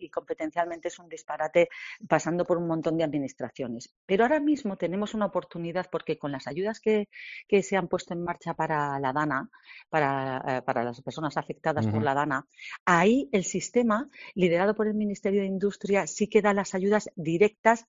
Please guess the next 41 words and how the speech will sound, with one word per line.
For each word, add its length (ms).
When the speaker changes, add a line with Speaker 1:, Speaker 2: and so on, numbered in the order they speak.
Speaker 1:
al 180
cliente 360
en 100
el 80
momento 360
de 80
la 100
compra, 400
para 160
que 100
no 120
tiene 200
que 80
adelantarlo. 640
Y 200
ese 180
es 100
el 100
sistema 480
que 100
tendría 380
que 120
funcionar 400
si 140
queremos 320
que 80
España 380
salga 280
de 60
este 220
letargo 420
de 100
la 80
electrificación. 840
Yo 180
no 140
tengo 300
por 240
qué, 300
porque 280
además, 320